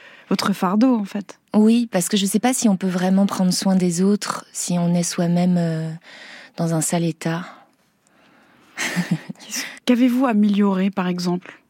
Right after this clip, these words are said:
Speaker 2: Alors moi, j'étais très, très timide.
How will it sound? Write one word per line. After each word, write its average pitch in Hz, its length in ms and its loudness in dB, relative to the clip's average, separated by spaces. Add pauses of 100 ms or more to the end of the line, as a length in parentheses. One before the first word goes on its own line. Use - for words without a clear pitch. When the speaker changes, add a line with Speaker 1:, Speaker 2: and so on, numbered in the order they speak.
(680)
Speaker 2:
Alors 196 200 4
moi, 247 120 4
j'étais 202 280 -2
très, - 280 -4
très 208 240 -4
timide. 175 600 -2